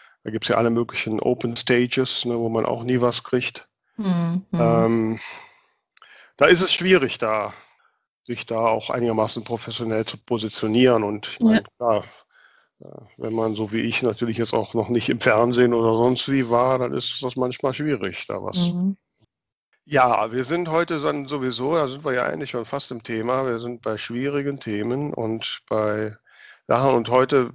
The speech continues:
Speaker 1: wird es ein schwieriges Thema, weil heute, liebe Hörerinnen und Hörer, muss ich mich ein wenig euch gegenüber outen, ja. Jetzt überlegt ihr, mein Gott, was kann die Nentwich denn noch alles gemacht haben?
Speaker 2: <laughs>
Speaker 1: Ähm, es ist ja so,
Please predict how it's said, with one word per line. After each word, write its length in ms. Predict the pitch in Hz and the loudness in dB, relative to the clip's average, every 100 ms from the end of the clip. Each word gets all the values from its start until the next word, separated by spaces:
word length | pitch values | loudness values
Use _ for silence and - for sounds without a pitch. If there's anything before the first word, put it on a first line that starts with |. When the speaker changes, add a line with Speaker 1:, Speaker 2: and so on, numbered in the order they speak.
| - | -4
Speaker 1:
wird 260 | 135 - | -4 -4
es 120 | 139 | -6
ein 120 | 143 113 | -4 -4
schwieriges 520 | - 139 143 131 - | 0 0 2 0 0
Thema, 440 | 131 135 143 135 | 2 2 4 4
weil 280 | 123 127 123 | 4 2 2
heute, 520 | 117 135 - 135 135 131 _ _ | 2 2 0 -2 -2 -4 _ _
liebe 320 | - 127 127 120 | -12 -8 -6 -2
Hörerinnen 360 | 120 123 123 | 2 2 2
und 120 | 110 113 | -2 -2
Hörer, 440 | 113 113 113 113 _ - _ _ _ _ _ _ _ _ - | 0 2 0 -2 _ -20 _ _ _ _ _ _ _ _ 2
muss 160 | 135 | 4
ich 160 | 160 135 | 4 2
mich 200 | 135 151 | 2 2
ein 160 | 127 120 | 2 4
wenig 360 | 127 135 123 | 4 2 0
euch 260 | 127 120 - | 0 0 0
gegenüber 440 | 120 120 110 110 | -4 -4 0 2
outen, 460 | 110 117 120 143 147 _ _ _ _ _ - | 2 2 0 -6 -8 _ _ _ _ _ -8
ja. 300 | 107 110 131 _ _ _ _ _ _ _ _ _ | -4 -2 -4 _ _ _ _ _ _ _ _ _
Jetzt 140 | 117 135 | -6 -2
überlegt 460 | 123 120 127 - | 2 4 2 2
ihr, 120 | 139 113 | 0 2
mein 160 | 113 | 2
Gott, 120 | 127 | 0
was 100 | 117 | -2
kann 180 | - 123 | -2 0
die 80 | 117 | 2
Nentwich 360 | 113 123 123 120 | 2 0 -4 -2
denn 180 | 117 | 0
noch 200 | 113 143 | 2 0
alles 300 | 110 110 104 | 2 0 -2
gemacht 340 | - 104 107 - | -4 -4 -6 -2
haben? 240 | 135 151 - - - - | -2 -2 -6 -16 -16 -2
Speaker 2:
<laughs> 100 | 247 | 2
Speaker 1:
Ähm, 560 | 135 139 143 147 143 143 _ _ _ _ _ _ _ _ _ _ _ _ - | 6 6 6 6 2 -2 _ _ _ _ _ _ _ _ _ _ _ _ -8
es 100 | 139 | -4
ist 200 | 160 - | -2 0
ja 120 | 165 | 2
so, 400 | 123 120 131 147 | 2 0 2 0